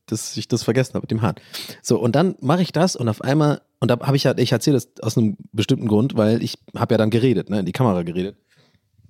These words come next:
Und auch das Telefonat und so, weil dann krieg ich so eine WhatsApp von meinem Nachbarn drunter. Den kenn ich auch. Cooler Typ, ähm, total netter Kerl, äh, ein bisschen jünger als ich so, weiß nicht, so in den zwanzig, in, in his twenties, wie sagt man das eigentlich auf Deutsch?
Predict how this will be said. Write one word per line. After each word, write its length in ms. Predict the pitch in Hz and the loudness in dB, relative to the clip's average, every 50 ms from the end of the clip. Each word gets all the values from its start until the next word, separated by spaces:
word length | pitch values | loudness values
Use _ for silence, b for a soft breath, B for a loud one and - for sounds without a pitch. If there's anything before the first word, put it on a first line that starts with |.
| _ _ _ _ - _ _ - | _ _ _ _ -20 _ _ -2
Und 100 | 120 110 | 0 0
auch 80 | 98 - | 0 -2
das 100 | - - | -4 -2
Telefonat 480 | - 110 101 - 107 104 110 107 - | 0 0 0 0 2 2 2 2 0
und 100 | 85 87 | -2 -4
so, 180 | - 87 90 B B B B B B | -4 -4 -6 B B B B B B
weil 80 | - 92 | -2 0
dann 160 | 95 117 120 | 0 0 0
krieg 140 | - 143 135 | 0 0 0
ich 100 | 120 - | 0 2
so 80 | - 117 | 2 2
eine 240 | 110 107 101 98 - _ | 4 4 2 2 -2 _
WhatsApp 480 | - 101 - - - - - - - - - _ _ _ _ _ _ _ _ _ _ _ _ _ | -4 -4 -2 -2 -4 -6 -8 -8 -12 -18 -20 _ _ _ _ _ _ _ _ _ _ _ _ _
von 240 | - - 131 107 | -2 0 0 2
meinem 200 | 98 98 95 92 | 4 2 2 2
Nachbarn 400 | 98 139 - - - - 90 87 | 2 0 -2 0 -2 -2 -2 -2
drunter. 440 | 85 87 120 147 135 - - - - _ _ _ _ _ _ b b b b b b | 0 0 0 0 -2 -4 -10 -14 -14 _ _ _ _ _ _ b b b b b b
Den 100 | 107 104 | -4 0
kenn 180 | - 135 135 131 | 2 2 2 2
ich 180 | 113 - - | 2 0 -2
auch. 200 | - 80 - - _ | -8 -10 -12 -10 _
Cooler 240 | - - 135 135 127 | 0 2 2 2 2
Typ, 360 | - - 151 156 160 156 - b b b b b b _ | 2 2 2 2 2 2 -2 b b b b b b _
ähm, 260 | - 113 110 107 110 110 | -2 0 0 0 0 -2
total 300 | - 113 - 127 123 123 | -4 -2 0 2 2 2
netter 220 | 123 117 127 110 | 2 2 2 0
Kerl, 360 | - - 123 120 127 127 123 - _ _ _ _ _ _ _ _ | 2 2 2 4 4 2 0 -2 _ _ _ _ _ _ _ _
äh, 80 | - 110 | 0 2
ein 260 | 107 104 104 104 101 | 4 4 4 2 2
bisschen 280 | 127 127 - - 120 | 0 0 0 0 2
jünger 240 | 123 147 156 156 143 | 2 2 2 2 2
als 200 | 139 139 135 - | 2 0 0 -2
ich 200 | - 135 123 - | -4 -6 -6 -2
so, 340 | - 135 131 127 127 127 110 | 0 0 2 2 2 0 -2
weiß 140 | 110 101 104 | -4 -4 -2
nicht, 200 | 101 95 92 - | -4 -4 -4 -6
so 300 | - - 98 101 98 95 - | -10 -10 -8 -8 -8 -8 -8
in 200 | - 107 107 117 | -10 -8 -4 -2
den 140 | 113 104 - | -2 -2 -2
zwanzig, 420 | - 113 117 120 117 - - - | 0 0 0 -2 -2 -6 -8 -8
in, 220 | 113 117 123 123 131 | -6 -4 -2 -2 0
in 180 | - 143 139 | 2 2 2
his 140 | 147 135 - | 2 0 0
twenties, 400 | - - 135 151 160 175 143 - | 0 0 0 0 0 -2 -2 -2
wie 60 | 107 | -2
sagt 180 | 95 160 190 - | -2 -2 -2 -2
man 80 | 123 | -2
das 80 | 90 - | -2 -2
eigentlich 120 | 90 90 | -4 -4
auf 60 | 82 - | -4 -2
Deutsch? 340 | - 135 131 90 - - | 0 0 0 0 -2 -8